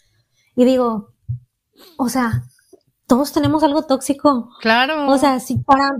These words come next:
Speaker 1: para mí es así, cuando tú ves eso es así como, por ejemplo, en aquel entonces, yo estoy hablando de que yo tenía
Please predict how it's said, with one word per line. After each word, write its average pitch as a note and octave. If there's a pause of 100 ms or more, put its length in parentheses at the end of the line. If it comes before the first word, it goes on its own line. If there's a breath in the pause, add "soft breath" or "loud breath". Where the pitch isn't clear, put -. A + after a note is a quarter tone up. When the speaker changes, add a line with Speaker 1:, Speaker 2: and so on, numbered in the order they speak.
Speaker 1:
para C#4
mí D#4 (200)
es D4+
así, C4+
cuando C4+
tú D#4+
ves F#4
eso F4+
es E4+
así C#4+
como, D4
por C4+
ejemplo, B3+
en A#3+
aquel B3+
entonces, A3
yo B3
estoy D4+
hablando C#4
de C#4
que B3+
yo A#3+
tenía B3+